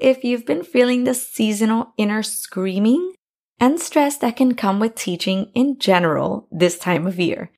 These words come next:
So how exactly can we manage holiday chaos and restore routines that spread joy?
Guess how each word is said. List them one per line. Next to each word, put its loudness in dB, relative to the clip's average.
So 0
how -2
exactly -2
can -4
we -2
manage -2
holiday -2
chaos -2
and 2
restore 0
routines -2
that -4
spread -4
joy? -2